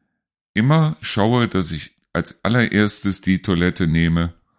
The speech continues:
oder dass ich das Pinkelbecken nehme, das am weitesten von der Tür weg ist.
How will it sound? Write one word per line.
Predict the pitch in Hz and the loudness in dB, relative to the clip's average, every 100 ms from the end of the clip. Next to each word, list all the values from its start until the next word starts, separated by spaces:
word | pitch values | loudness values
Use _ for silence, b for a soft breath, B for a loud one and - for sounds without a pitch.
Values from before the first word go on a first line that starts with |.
| _ - | _ -10
oder | 73 | -6
dass | 80 82 | -4 -4
ich | 78 | -4
das | - 90 - | -2 -4 -2
Pinkelbecken | 104 104 98 85 87 - 85 | 0 0 2 0 -2 0 0
nehme, | 80 80 80 80 b b - | 2 2 0 -4 b b -8
das | 85 | -4
am | 87 82 | -2 0
weitesten | 85 90 87 87 | -2 -2 -8 -6
von | 90 | -4
der | 92 - | -4 -4
Tür | 104 101 | -4 -2
weg | 90 - | -4 -6
ist. | - 62 - - | -10 -14 -16 -18